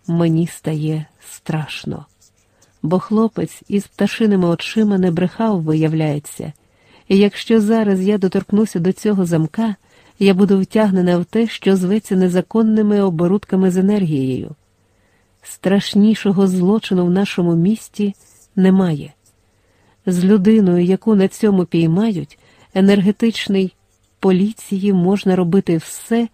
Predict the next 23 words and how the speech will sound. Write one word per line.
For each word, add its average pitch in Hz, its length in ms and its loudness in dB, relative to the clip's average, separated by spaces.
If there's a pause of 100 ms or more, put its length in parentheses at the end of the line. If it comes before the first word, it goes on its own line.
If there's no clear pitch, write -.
(160)
що - 380 -2
завгодно: 165 800 -2 (540)
бити, 196 600 0 (340)
знущатися, 175 1000 -4 (340)
вбивати. 165 720 -4 (840)
Хоча 240 340 0
вона 247 220 4
і 247 100 4
так - 260 -6
помре. 151 420 -2 (1120)
Позбавлять 190 720 0
пакета 190 420 -2
на 170 120 2
тиждень 208 600 -2 (320)
і 254 140 0
привіт. 151 580 -4 (1700)
Єва 226 380 2
важко 208 400 0
дихає 208 540 0
у 185 100 0
мене 180 260 0
над 180 160 0
вухом. 160 460 -6